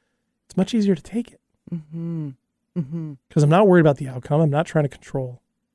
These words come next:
Speaker 2: Mm-hmm.
Speaker 1: whatever it ever it is. And I'm not spending a lot of time asking, "Is this really the right <laughs> place for me to go?"
Speaker 2: You're in the ocean.
Speaker 1: In the ocean.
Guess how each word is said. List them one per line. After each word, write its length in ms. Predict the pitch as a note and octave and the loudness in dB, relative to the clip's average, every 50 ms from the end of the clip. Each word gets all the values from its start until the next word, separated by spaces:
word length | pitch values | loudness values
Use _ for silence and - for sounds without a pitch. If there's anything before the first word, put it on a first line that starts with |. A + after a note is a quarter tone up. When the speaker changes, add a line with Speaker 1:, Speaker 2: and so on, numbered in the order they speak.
| _ _ _ _ _ _ D#3 _ E3 | _ _ _ _ _ _ -20 _ -8
Speaker 2:
Mm-hmm. 80 | D#3 C#3 | -4 -4
Speaker 1:
whatever 320 | C#3 C3+ C3+ B2+ B2+ B2 | -2 -2 -2 -4 -6 -8
it 60 | B2 | -10
ever 320 | B2+ B2+ B2 - C#3 B2+ B2 | -10 -10 -10 -10 -14 -14 -12
it 60 | A#2+ | -10
is. 180 | A#2+ C3 D3+ D3 | -6 -4 -2 0
And 100 | D3 D3 | 2 2
I'm 80 | C#3+ | 2
not 180 | D3 D3+ E3+ - | 2 2 0 0
spending 260 | - - E3 E3 D#3 | 0 2 2 4 4
a 40 | D3+ | 4
lot 140 | D3+ D3 D3 | 4 4 2
of 60 | C#3+ | 2
time 380 | - - C3+ C#3 C#3 C#3 C#3+ - _ _ _ _ _ - - - | -2 -4 -4 -4 -4 -4 -6 -8 _ _ _ _ _ -14 -4 -2
asking, 360 | D3 C3+ C3 - - D3 C3 | 0 0 0 -2 -2 -2 -2
"Is 120 | C3+ B2 C3+ | -2 -2 -2
this 180 | C#3+ - - | -2 0 2
really 160 | D#3 D3 D3 | 2 4 4
the 60 | D3 C#3 | 4 4
right 200 | D3+ C#3+ - - | 2 2 2 0
<laughs> 60 | - - | -2 0
place 200 | - - - - | 0 0 0 -2
for 260 | - - _ G3 - - | -10 -8 _ -6 -4 -2
me 100 | - G3 | -2 -4
to 160 | - - - F3 | -4 -4 -8 -10
go?" 520 | - - - C4+ - - - - - - _ _ _ | -10 -4 -4 -2 -2 -2 -2 -4 -4 -6 _ _ _
Speaker 2:
You're 140 | - F3+ F#3 | -6 -2 0
in 100 | G3 G3 | 4 4
the 140 | G3 G3 G3 | 4 6 4
ocean. 420 | G#3+ B3+ - - D#3+ C3 A#2 A#2+ _ _ _ | 4 2 2 0 -4 -4 -4 -8 _ _ _
Speaker 1:
In 80 | C#3+ C3 | 0 0
the 100 | D3+ A3+ | 0 0
ocean. 240 | C4+ - - - | -2 -6 -10 -18